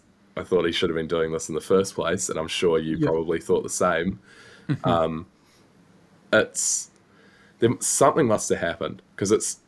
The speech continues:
Speaker 1: his mindset has completely changed. I remember in one of our first episodes, we went on a massive rant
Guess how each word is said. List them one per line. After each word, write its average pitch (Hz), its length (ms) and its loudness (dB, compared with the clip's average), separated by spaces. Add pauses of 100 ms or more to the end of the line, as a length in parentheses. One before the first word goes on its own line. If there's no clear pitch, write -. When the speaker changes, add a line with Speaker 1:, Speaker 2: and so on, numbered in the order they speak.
(420)
Speaker 1:
his 95 260 0
mindset 104 480 2
has 110 140 -2
completely 90 580 -4
changed. 82 640 -6
I 104 60 4
remember 131 520 2
in 98 340 0 (360)
one 110 140 4
of 107 80 4
our 104 100 6
first 104 460 0
episodes, 80 800 -4 (1200)
we 107 200 6
went 107 220 6
on 95 160 2
a 92 100 2
massive 92 760 0
rant 87 520 -2